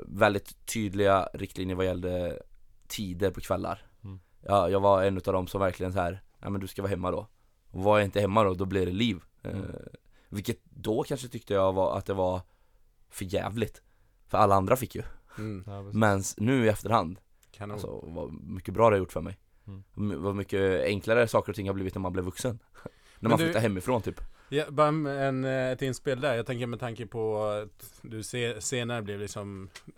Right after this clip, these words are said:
Speaker 3: träningsprofil. Jag tänker att den här disciplinen och det du, att det har ju underlättat väldigt
Speaker 1: Ja.
Speaker 3: mycket för, för att kunna hålla den livsstilen.
Speaker 1: Verkligen, alltså.
Speaker 3: Mm.
Speaker 1: Någonstans så gillar jag det här med rutinerna. För det är vad, vad mina föräldrar alltid har förespråkat, att det är då så som de funkar.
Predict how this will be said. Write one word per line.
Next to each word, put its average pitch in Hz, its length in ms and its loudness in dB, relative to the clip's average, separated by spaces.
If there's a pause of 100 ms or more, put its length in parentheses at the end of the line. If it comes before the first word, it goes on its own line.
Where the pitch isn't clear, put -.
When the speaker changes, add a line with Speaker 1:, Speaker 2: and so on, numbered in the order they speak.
(180)
Speaker 3:
träningsprofil. 113 1040 -4
Jag 110 120 -4
tänker 123 320 -4
att 104 80 -10
den 110 120 -10
här 107 120 -6
disciplinen 113 840 -8
och 107 80 -6
det 107 180 -2
du, 107 120 -2 (120)
att - 460 -10 (380)
det 110 200 -8
har 117 120 -6
ju 117 240 -6
underlättat 127 760 -2
väldigt 104 220 -2
Speaker 1:
Ja. 98 80 0
Speaker 3:
mycket 98 180 -6
för, 101 520 -4 (220)
för 117 200 -6
att 98 100 -8
kunna 98 220 -10
hålla 113 320 -6
den 98 360 -8
livsstilen. 117 600 -12
Speaker 1:
Verkligen, 101 560 0
alltså. 95 220 -12 (400)
Speaker 3:
Mm. 110 240 -12 (240)
Speaker 1:
Någonstans 131 340 4
så 123 60 -6
gillar 120 300 0
jag 147 100 6
det 151 60 2
här 110 80 4
med 98 160 -2
rutinerna. 95 500 -4 (340)
För 107 120 -2
det 117 80 6
är 110 120 6
vad, 98 260 2
vad 98 160 2
mina 95 200 -4
föräldrar 95 460 4
alltid 104 160 0
har 98 60 -4
förespråkat, 90 500 -6
att 92 60 -10
det 98 100 0
är 95 80 0
då 98 120 -2
så - 260 -8
som - 140 -10
de 117 140 -2
funkar. - 360 -2